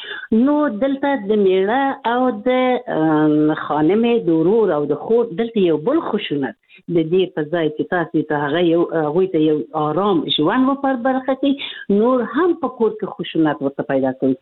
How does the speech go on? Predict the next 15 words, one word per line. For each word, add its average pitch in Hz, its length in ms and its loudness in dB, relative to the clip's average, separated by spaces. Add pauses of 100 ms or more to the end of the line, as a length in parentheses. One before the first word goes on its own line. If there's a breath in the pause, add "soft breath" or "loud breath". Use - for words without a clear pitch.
(400 loud breath)
چې 202 180 0
فرضاً 196 360 0
د 190 260 -2
دې 208 40 2
په 208 160 -2
منځ 240 180 0
کې 247 180 -6
شخړه 320 360 -2
پیدا 170 280 -2
کېږي، 143 320 -4
بدبیني 220 500 2
پیدا 254 280 0
کېږي. 160 340 -4
د 185 60 0
کور 269 400 0